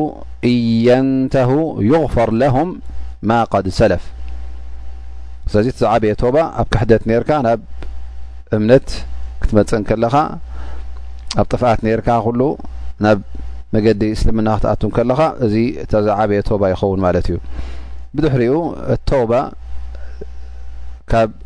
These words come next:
ከባኢረ ዙኑብ፣ ካብቲ ዓበይቲ ዘንብታት እንተ ደኣ ኣብ መገዲ እምነት ነርካ፣ ኣብ መገዲ እስልምና ነርካ ኮይንካ፣ እሞ ኸዓ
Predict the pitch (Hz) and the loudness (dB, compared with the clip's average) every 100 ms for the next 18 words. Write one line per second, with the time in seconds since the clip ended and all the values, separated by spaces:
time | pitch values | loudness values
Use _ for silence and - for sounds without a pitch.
0 | - 110 120 113 104 98 101 120 131 101 | -2 2 2 2 0 0 2 2 2 0
1 | - 110 95 95 120 101 101 95 98 87 | 2 4 2 0 0 2 0 2 2 0
2 | - 110 107 107 135 - - - - - | -2 0 2 2 0 -6 -6 -6 -8 -10
3 | - - - - - - 101 95 104 104 | -10 -10 -12 -12 -10 -2 0 2 2 2
4 | 104 104 104 104 101 131 113 104 98 95 | 0 0 2 2 2 2 2 2 0 2
5 | - 104 101 98 98 107 101 120 139 151 | 2 4 2 2 2 0 0 2 2 2
6 | - - - - - - - - - - | 0 -8 -8 -8 -10 -10 -12 -12 -10 -6
7 | - - - - - - - 104 110 110 | -4 -2 -2 -2 -2 -4 -4 0 0 2